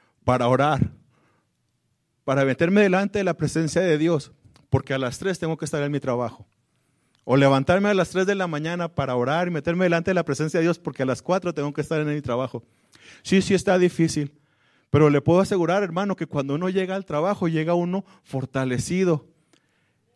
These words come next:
Y ya cuando llega de repente los problemas en el trabajo, dice uno, "Gloria a Dios, mi Dios está conmigo.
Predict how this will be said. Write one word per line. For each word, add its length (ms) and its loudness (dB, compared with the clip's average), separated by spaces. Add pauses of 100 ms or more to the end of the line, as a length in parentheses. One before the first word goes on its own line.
(120)
Y 100 -2
ya 180 0
cuando 240 2
llega 280 2
de 80 4
repente 400 0
los 140 0
problemas 440 0
en 100 -4
el 100 -4
trabajo, 380 -4
dice 160 -2
uno, 200 -6 (340)
"Gloria 280 0
a 40 -2
Dios, 260 -4
mi 80 -4
Dios 200 -4
está 220 -6
conmigo. 540 -6